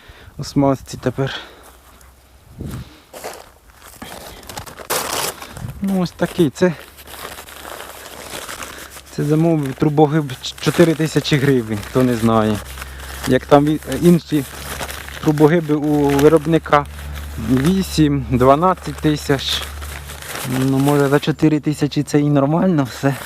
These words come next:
Ну, головне, щоб воно виконувало свою роботу. Так, болти тут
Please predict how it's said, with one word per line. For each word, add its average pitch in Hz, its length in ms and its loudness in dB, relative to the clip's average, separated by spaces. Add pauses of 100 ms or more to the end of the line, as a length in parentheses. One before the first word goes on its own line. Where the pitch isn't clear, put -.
(2250)
Ну, 175 220 2
головне, 170 420 2
щоб 156 180 -2
воно 156 240 2
виконувало 151 640 2
свою 143 340 2
роботу. 131 500 0 (2500)
Так, 113 240 0
болти 139 440 2
тут - 340 -4